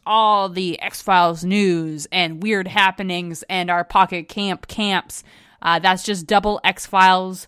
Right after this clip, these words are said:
spelt out. Uh, you can also just go X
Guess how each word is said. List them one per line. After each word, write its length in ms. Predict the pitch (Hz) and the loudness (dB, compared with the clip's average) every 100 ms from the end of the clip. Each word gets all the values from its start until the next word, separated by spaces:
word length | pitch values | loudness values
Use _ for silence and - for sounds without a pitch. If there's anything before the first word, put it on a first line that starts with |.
| _ | _
spelt 600 | - - - 202 196 190 - | -14 -12 -6 -2 0 -2 -6
out. 340 | 185 214 - - - _ - | -2 -2 -4 -16 -18 _ -2
Uh, 180 | 180 180 | 0 0
you 80 | 190 | -2
can 140 | 202 | -2
also 240 | 190 196 | 0 0
just 240 | 185 180 - | -4 -6 -4
go 180 | 170 160 | -4 -2
X 240 | 175 - | -4 -6